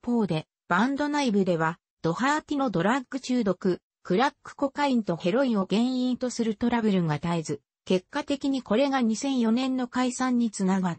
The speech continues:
た。その後、リバティーンズのメンバーは、それぞれの新しいバンド、ベイビーシャンブルズ及びダーティプリティシングスで音楽活動を継続した。二千十年八月には一時的に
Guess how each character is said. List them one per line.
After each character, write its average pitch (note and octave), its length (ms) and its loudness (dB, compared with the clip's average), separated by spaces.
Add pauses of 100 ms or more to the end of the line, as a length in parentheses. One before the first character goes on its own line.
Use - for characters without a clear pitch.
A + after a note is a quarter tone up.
た。 D3 200 -4 (440)
そ - 160 -2
の C4+ 200 4
後、 A#3 260 2 (220)
リ G3+ 160 2
バ C4+ 120 0
テ - 140 -6
ィ D#4 80 0
ー D4 120 -2
ン A#3+ 40 -2
ズ G3 140 0
の F3+ 120 2
メ G#3+ 140 2
ン A3 140 0
バ E3+ 160 4
ー - 20 2
は、 D3 240 -2 (220)
そ F3+ 160 2
れ C#4+ 100 2
ぞ D#4 160 -2
れ A#3+ 140 4
の F3+ 100 2
新 A#3+ 320 -2
し C4+ 200 -2
い G#3 40 0
バ F3 220 0
ン F#3+ 160 4
ド、 E3 200 0 (240)
ベ F#3+ 160 2
イ - 40 0
ビ C#4+ 180 0
ー - 20 -8
シ B3+ 140 -4
ャ C4 60 0
ン C4 100 -4
ブ D4+ 140 0
ル C#4+ 100 -2
ズ A3 140 0
及 A3 240 2
び A#3+ 100 0
ダ C4 120 0
ー C#4 100 -2
テ A3 120 -4
ィ G3+ 40 -4
プ G#3 100 -2
リ B3 160 0
テ G3+ 100 -2
ィ G3 40 0
シ C4 180 -2
ン A#3 80 2
グ F#3+ 120 0
ス - 160 -6
で E3 200 -2 (220)
音 B3 220 2
楽 D4 260 -4
活 C4+ 280 -4
動 F3+ 260 2
を C#3+ 40 -4
継 E3 240 -2
続 G3+ 260 -4
し - 140 -10
た。 D3+ 180 -4 (1300)
二 F#3 100 2
千 D#4+ 300 -4
十 D4 200 -2
年 G#3 220 2
八 D#3 320 -4
月 C4 280 -4
に G#3+ 160 2
は F#3+ 120 2
一 E3+ 260 -2
時 G#3+ 180 -4
的 G#3 300 -2
に F#3 220 0